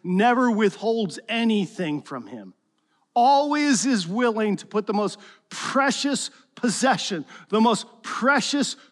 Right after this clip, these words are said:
person on the altar, to lay it down for the love and the affection and the devotion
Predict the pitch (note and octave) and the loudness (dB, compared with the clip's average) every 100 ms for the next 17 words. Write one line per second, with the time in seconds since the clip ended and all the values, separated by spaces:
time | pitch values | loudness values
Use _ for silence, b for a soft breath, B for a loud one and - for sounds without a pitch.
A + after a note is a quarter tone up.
0 | _ - B3+ C4+ - B3+ A3 F#3 B B | _ -2 2 2 2 0 -2 -4 B B
1 | A3+ A#3 G#3 A3 - A3 G#3+ - G3+ D#3+ | 2 2 2 -2 -2 2 2 0 -6 -10
2 | - _ _ _ _ _ _ _ - A3 | -14 _ _ _ _ _ _ _ 0 2
3 | G#3 A3+ C#4 E4 D#4+ - C#4+ C4 A3 F#3 | 4 4 4 2 -2 -2 0 4 4 4
4 | F#3 - B B A3+ G#3+ G3+ B3 C#4+ C#4 | 0 -4 B B 0 2 6 6 6 4
5 | C#4+ - A3+ A3 G3+ - C#4 - - B3 | 0 0 2 2 2 0 -2 0 0 2
6 | B3+ A#3 G#3 F3+ D#3+ A#3 B3 - B3+ A3 | 2 0 0 2 0 2 2 2 2 2